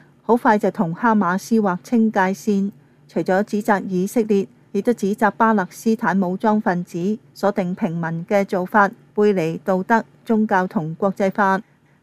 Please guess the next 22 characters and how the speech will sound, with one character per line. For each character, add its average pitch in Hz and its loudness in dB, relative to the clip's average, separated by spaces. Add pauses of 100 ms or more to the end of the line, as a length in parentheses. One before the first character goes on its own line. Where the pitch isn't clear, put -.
(120)
哈 233 4
馬 202 0
斯 226 -2
發 220 2
言 175 -4
人 170 -4
向 208 0
B 233 -2
B 233 -4
C 226 -4
承 185 -4
認， 196 -2 (300)
伊 277 -6
朗 196 0
參 233 0
與 185 0
咗 185 -4
襲 185 -2
擊 220 0
以 175 -6
色 220 -4
列。 190 -2